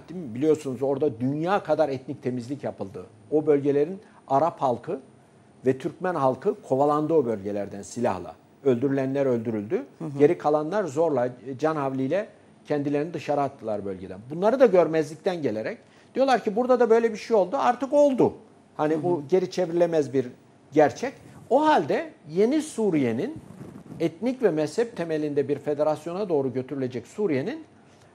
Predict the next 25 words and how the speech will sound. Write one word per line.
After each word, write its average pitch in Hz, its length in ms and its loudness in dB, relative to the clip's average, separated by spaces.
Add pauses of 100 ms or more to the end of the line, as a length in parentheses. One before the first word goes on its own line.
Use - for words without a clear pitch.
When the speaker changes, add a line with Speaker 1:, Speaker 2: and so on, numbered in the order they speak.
(180)
Speaker 1:
e, 180 460 2 (180)
yapılarından 202 720 2
biri 185 120 0
olsun. 110 380 -2
Şimdi 262 280 -6 (100)
biz 262 260 0
de 151 220 2 (500)
Başbakan 208 480 0
Binali 190 280 -4
Yıldırım'ın 190 440 -2
ağzından 170 500 -2
ifade 160 440 -2
edilmiş 151 340 -6
şekliyle 208 500 -6
şöyle 220 360 4
bir 254 40 -2
politikadan 196 560 0
yana 139 260 -2
olduğumuzu 107 400 -6
söylüyoruz. 98 400 -10 (140)
Bir 214 220 0
diyoruz, 123 260 0 (320)
Suriye'nin 202 440 2
toprak 160 440 -2
bütünlüğü. 87 380 -16